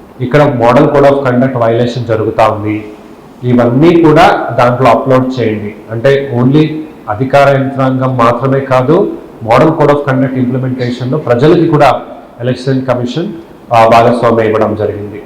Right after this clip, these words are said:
దాంట్లో కూడా పాల్గొనండి, మా దృష్టికి తీసుకురండి, so that, ఆ, దాన్ని వంద నిమిషం లోపల మేము రెస్పాండ్ చేస్తాం.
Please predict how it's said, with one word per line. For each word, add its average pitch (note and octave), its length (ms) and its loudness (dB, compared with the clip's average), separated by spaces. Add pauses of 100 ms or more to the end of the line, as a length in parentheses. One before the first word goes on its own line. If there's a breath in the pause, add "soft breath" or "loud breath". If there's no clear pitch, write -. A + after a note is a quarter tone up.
దాంట్లో A#2+ 320 2
కూడా C#3 140 2
పాల్గొనండి, A2 720 -2 (480)
మా A2+ 80 0
దృష్టికి B2+ 400 0
తీసుకురండి, B2+ 760 0 (380)
so A#2+ 80 2
that, D#3 180 4 (1000)
ఆ, A#2+ 440 4
దాన్ని C3 300 2
వంద A#2+ 440 0
నిమిషం C3+ 440 0
లోపల C3+ 440 2 (540)
మేము B2 260 2
రెస్పాండ్ A2+ 480 2
చేస్తాం. G2+ 300 -4